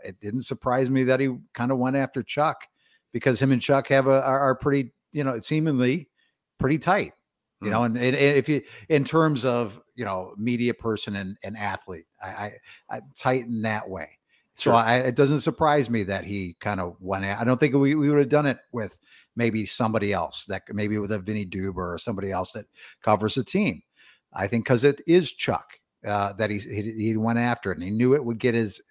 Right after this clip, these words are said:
Speaker 1: the reaction it did. A lot of people got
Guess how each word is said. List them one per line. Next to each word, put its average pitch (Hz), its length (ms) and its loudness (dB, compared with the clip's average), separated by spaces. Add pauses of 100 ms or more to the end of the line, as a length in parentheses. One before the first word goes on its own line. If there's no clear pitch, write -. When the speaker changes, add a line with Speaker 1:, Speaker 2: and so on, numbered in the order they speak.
Speaker 1:
the 113 80 -4
reaction 107 500 -4
it 98 220 -10
did. 143 340 0 (880)
A 269 220 2
lot 247 180 8
of 202 80 4
people 196 260 4
got 127 280 6